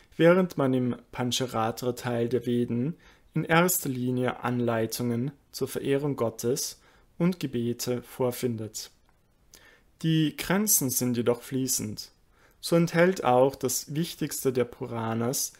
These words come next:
das hier erwähnte Srimad Bhagavatam, im Rahmen seiner geschichtlichen Erzählungen zahlreiche Gebete und direkte Anleitungen zur Gottesverehrung. Und die Gebete der Brahma Samhita wiederum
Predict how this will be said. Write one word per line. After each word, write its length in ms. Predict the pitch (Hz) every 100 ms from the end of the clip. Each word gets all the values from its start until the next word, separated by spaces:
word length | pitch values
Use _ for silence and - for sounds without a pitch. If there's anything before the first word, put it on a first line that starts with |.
| - _ _
das 180 | - 139
hier 400 | - 180 190 170
erwähnte 640 | - 123 123 123 120 120 117
Srimad 520 | - - 147 175 170
Bhagavatam, 800 | - 110 113 104 - 113 113 131 - _ _ _ -
im 160 | 143
Rahmen 440 | 127 131 160 190 190
seiner 480 | - 127 123 120 -
geschichtlichen 640 | 139 - 190 - 143 -
Erzählungen 840 | 120 - - 123 117 117 113 113 135 - _ _
zahlreiche 760 | - 151 160 165 120 120 120
Gebete 680 | 120 113 113 120 120 117 113 117 - _
und 240 | 165 - -
direkte 480 | 190 180 - -
Anleitungen 880 | 117 120 113 113 110 123 113 113 113 -
zur 180 | - 135
Gottesverehrung. 960 | 120 120 113 - 127 117 107 113 110 - _ -
Und 540 | 160 151 151 151 -
die 80 | 147
Gebete 500 | 147 160 202 196 135
der 140 | 123
Brahma 420 | 123 127 135 165
Samhita 580 | 165 - 135 123 120 120
wiederum 560 | 117 113 117 117 117